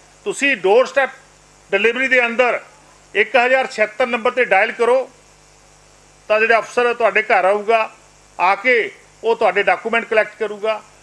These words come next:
ਡਾਕੂਮੈਂਟ ਕਲੈਕਟ ਕਰਨ ਤੋਂ ਬਾਅਦ ਉਹ ਆਪਣੇ ਆਪ ਟਰਾਂਸਪੋਰਟ ਡਿਪਾਰਟਮੈਂਟ 'ਚ ਲੈ ਕੇ ਜਾਊਗਾ, ਟਰਾਂਸਪੋਰਟ ਡਿਪਾਰਟਮੈਂਟ 'ਚ ਆਪਣੇ ਆਪ ਲੈ ਕੇ ਜਾਊਗਾ। ਉੱਥੋਂ ਲਾਇਸੈਂਸ ਬਣਾ ਕੇ ਜਾਂ ਆਰ ਸੀ ਬਣਾ ਕੇ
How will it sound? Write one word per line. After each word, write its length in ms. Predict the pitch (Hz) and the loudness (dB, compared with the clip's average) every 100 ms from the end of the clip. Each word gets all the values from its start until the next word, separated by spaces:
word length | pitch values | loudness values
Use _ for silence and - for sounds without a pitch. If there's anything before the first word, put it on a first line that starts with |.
| _ - | _ -4
ਡਾਕੂਮੈਂਟ 400 | 175 - 262 277 | -2 -2 0 0
ਕਲੈਕਟ 320 | - 247 226 - | 0 -2 -2 -4
ਕਰਨ 180 | 220 | -4
ਤੋਂ 100 | 214 | 0
ਬਾਅਦ 280 | 208 202 185 - _ 208 | 2 2 0 -14 _ 0
ਉਹ 80 | |
ਆਪਣੇ 320 | 233 226 269 262 | 2 2 0 2
ਆਪ 260 | 262 285 277 - - - - _ _ - | 2 0 -4 -20 -20 -20 -20 _ _ 0
ਟਰਾਂਸਪੋਰਟ 500 | 226 247 - 277 233 | 2 2 2 2 2
ਡਿਪਾਰਟਮੈਂਟ 420 | 226 233 214 220 | 2 0 0 -4
'ਚ 80 | 214 | 0
ਲੈ 120 | 180 | -2
ਕੇ 140 | 190 | -2
ਜਾਊਗਾ, 360 | 151 120 110 104 _ _ - _ _ _ _ _ _ _ _ _ _ _ _ _ _ - - | -8 -10 -14 -18 _ _ -20 _ _ _ _ _ _ _ _ _ _ _ _ _ _ -20 -2
ਟਰਾਂਸਪੋਰਟ 460 | 202 220 214 262 | 2 2 2 0
ਡਿਪਾਰਟਮੈਂਟ 440 | 220 220 220 233 233 | 2 0 0 -2 0
'ਚ 60 | |
ਆਪਣੇ 220 | 240 - 247 | -2 0 -2
ਆਪ 140 | 233 | 0
ਲੈ 120 | 220 | -2
ਕੇ 140 | 208 233 | -2 -2
ਜਾਊਗਾ। 460 | 233 220 254 247 - _ _ - | -2 0 0 0 -8 _ _ -4
ਉੱਥੋਂ 280 | 233 240 247 | -2 0 2
ਲਾਇਸੈਂਸ 400 | 220 220 226 196 | 0 0 -6 -4
ਬਣਾ 260 | 214 202 | -2 0
ਕੇ 340 | 196 240 226 - - - - | 0 0 -2 -6 -20 -20 -14
ਜਾਂ 180 | 139 190 | 0 2
ਆਰ 140 | 214 214 | 2 0
ਸੀ 220 | - 233 | -4 -4
ਬਣਾ 260 | 208 202 | 0 0
ਕੇ 380 | 196 226 226 190 | 0 -2 -2 -2